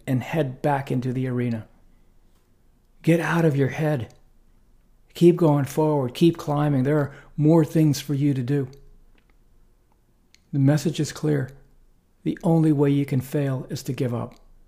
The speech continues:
As long as you're trying, treading water,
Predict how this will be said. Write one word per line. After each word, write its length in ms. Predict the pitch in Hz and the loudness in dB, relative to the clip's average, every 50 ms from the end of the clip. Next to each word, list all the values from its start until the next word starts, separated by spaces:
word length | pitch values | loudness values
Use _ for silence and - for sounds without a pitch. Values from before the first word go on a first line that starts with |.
| _ _ _ _ _ _ _ _ _ _ _ _ _ _ _ _ _ _ _ _ _ - | _ _ _ _ _ _ _ _ _ _ _ _ _ _ _ _ _ _ _ _ _ -10
As 200 | 165 127 120 127 | -8 -6 -4 -2
long 200 | 135 135 139 143 | 0 2 2 2
as 140 | 143 139 | 2 2
you're 80 | 151 143 | 0 0
trying, 520 | 135 - 170 151 143 139 131 120 117 113 - - _ _ - - | 0 0 0 0 0 0 0 -2 -2 -6 -8 -14 _ _ -16 -6
treading 320 | - 143 139 131 139 143 | -2 0 0 2 2 2
water, 480 | 143 143 143 139 135 123 123 117 120 | 2 0 0 0 -2 -2 -4 -4 -6